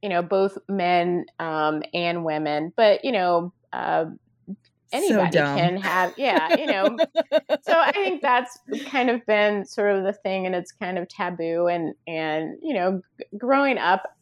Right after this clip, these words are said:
Speaker 1: you know, when I got mine, I, my, I had two older sisters, and I was, like, mortified when <laughs> I got mine. And, um,
Speaker 2: <laughs>
Speaker 1: and so I think i-, it's just educating,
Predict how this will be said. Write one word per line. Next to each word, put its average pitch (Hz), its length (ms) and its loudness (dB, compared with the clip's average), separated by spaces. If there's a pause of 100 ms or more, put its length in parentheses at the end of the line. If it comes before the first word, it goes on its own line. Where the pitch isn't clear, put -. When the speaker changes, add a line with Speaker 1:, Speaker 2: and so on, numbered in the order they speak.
(760)
Speaker 1:
you 202 140 -6
know, 170 160 -4
when 180 220 -2
I 175 240 2
got 170 300 2
mine, 165 580 -2 (360)
I, 175 380 4
my, 190 260 0 (120)
I 180 80 2
had 175 180 0
two 180 240 -4
older 170 320 -2
sisters, 175 680 -4
and 165 120 -8
I 165 260 0
was, 175 200 -4
like, 175 180 -4 (300)
mortified 165 880 -2
when 175 140 -4
<laughs> 170 40 -2
I 285 280 2
got 330 380 2
mine. 302 680 2
And, 226 840 0
um, 226 580 2 (200)
Speaker 2:
<laughs> 175 180 -4
Speaker 1:
and 277 240 2
so 254 680 2 (180)
I 269 160 4
think 269 400 0 (260)
i-, - 160 -2
it's 208 240 -4
just 262 320 -4
educating, 208 1040 0